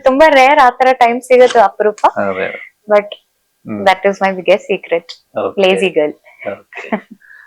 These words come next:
Speaker 2: ನಿಮ್ಮ ಸೆಲೆಬ್ರಿಟಿ ಕ್ರಶ್ ಯಾರು?
Speaker 1: ಕ್ರಶ್?
Speaker 2: ಸ್ಟಾರ್ ಆಗಿರ್ಬೋದು ಯಾರಾದ್ರೂ?
Speaker 1: ಸ್ಕೂಲ್ ಡೇಸ್ ಅಲ್ಲ, ಇವಾಗ, ಆ, ಸ್ಕೂಲ್ ಡೇಸ್ ಅಲ್ಲ.
Speaker 2: ಹ್ಮ್.
Speaker 1: ಸ್ಕೂಲ್ ಡೇಸ್ ಎಲ್ಲ ನಾನು ಶಾರುಖ್ ಖಾನ್ ಫ್ಯಾನ್.
Speaker 2: ಹ್ಮ್, ಹ್ಮ್.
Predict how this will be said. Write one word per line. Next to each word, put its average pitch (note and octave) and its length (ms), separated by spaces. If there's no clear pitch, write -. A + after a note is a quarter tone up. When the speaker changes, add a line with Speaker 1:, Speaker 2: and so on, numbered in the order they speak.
Speaker 2:
ನಿಮ್ಮ A#2 260
ಸೆಲೆಬ್ರಿಟಿ B2+ 460
ಕ್ರಶ್ - 300
ಯಾರು? - 340
Speaker 1:
ಕ್ರಶ್? - 560
Speaker 2:
ಸ್ಟಾರ್ G#2 240
ಆಗಿರ್ಬೋದು F#2 580
ಯಾರಾದ್ರೂ? - 400
Speaker 1:
ಸ್ಕೂಲ್ B3+ 200
ಡೇಸ್ D4+ 180
ಅಲ್ಲ, A3 120
ಇವಾಗ, G#3+ 300
ಆ, E3+ 220
ಸ್ಕೂಲ್ A3 340
ಡೇಸ್ G#3 220
ಅಲ್ಲ. D#3+ 180
Speaker 2:
ಹ್ಮ್. - 420
Speaker 1:
ಸ್ಕೂಲ್ A3 200
ಡೇಸ್ A#3+ 180
ಎಲ್ಲ B3 180
ನಾನು G3 260
ಶಾರುಖ್ F#3 340
ಖಾನ್ F3 260
ಫ್ಯಾನ್. - 340
Speaker 2:
ಹ್ಮ್, - 120
ಹ್ಮ್. G#2+ 360